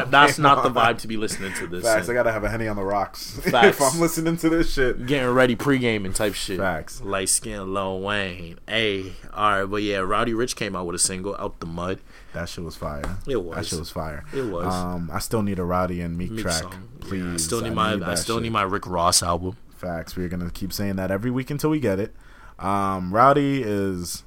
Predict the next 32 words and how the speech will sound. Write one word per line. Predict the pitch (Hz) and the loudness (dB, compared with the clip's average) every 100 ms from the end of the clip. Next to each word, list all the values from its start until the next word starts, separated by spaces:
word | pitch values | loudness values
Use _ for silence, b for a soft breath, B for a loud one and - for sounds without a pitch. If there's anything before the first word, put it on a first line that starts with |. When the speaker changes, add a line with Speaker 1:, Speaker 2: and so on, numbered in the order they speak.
| - - | -16 -10
Speaker 2:
special | - 120 113 113 | 2 2 4 2
in | 101 | 0
the | |
case | 92 110 104 95 - - B B B | 0 0 2 0 -4 -10 B B B
where | 87 90 87 85 80 | -2 0 0 -2 -4
I | - | -4
think | 113 143 | -2 2
I | 113 | 2
said | 135 | 4
it | 127 | 0
on | 110 | 0
this | 95 | -2
podcast | - 98 98 95 90 | -2 -2 0 -2 -2
not | 101 95 | -2 -2
that | 90 78 | -2 -2
long | 80 113 | -2 -2
ago. | 117 123 123 123 - B B | -2 0 2 2 -4 B B
He | B 156 | B 6
wasn't | 175 180 180 160 | 8 8 6 4
really | 165 156 147 | 4 4 4
past | - - 107 131 - - | 2 4 8 8 6 -4
the | 143 | -2
mantle, | 139 139 170 175 180 | 0 0 -2 -4 -2
but | 113 | -4
since | - 123 135 - | -4 -6 -6 -8
he | 135 | -6
was | 95 92 123 147 151 - b b b b - | -4 0 0 -2 -8 -14 b b b b -10
the | 87 | -6
last | 80 92 104 - | -6 -6 -6 -8
one | 98 95 113 123 | -8 -6 -6 -8
to, | - 92 82 78 87 - - - - - - - - | -4 -4 -4 -6 -10 -14 -18 -20 -20 -20 -20 -20 -18
um, | 67 69 69 62 82 | -12 -10 -12 -12 -16